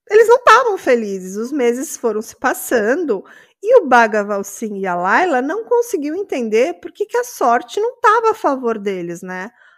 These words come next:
Afinal, eles tinham feito tudo que o bruxo falou. Eles fizeram um ritual, eles cortaram,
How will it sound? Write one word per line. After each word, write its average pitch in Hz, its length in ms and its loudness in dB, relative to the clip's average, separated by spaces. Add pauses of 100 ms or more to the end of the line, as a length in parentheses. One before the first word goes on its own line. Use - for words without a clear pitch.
(120)
Afinal, 254 500 0
eles 294 120 -2
tinham 247 140 -6
feito 240 320 -6 (160)
tudo 220 300 -2
que 370 120 -2
o 349 60 2
bruxo 277 320 -6
falou. 392 400 0
Eles 202 160 -6
fizeram 190 340 -4
um 180 40 -14
ritual, 220 920 0 (380)
eles 180 220 -14
cortaram, 196 1040 0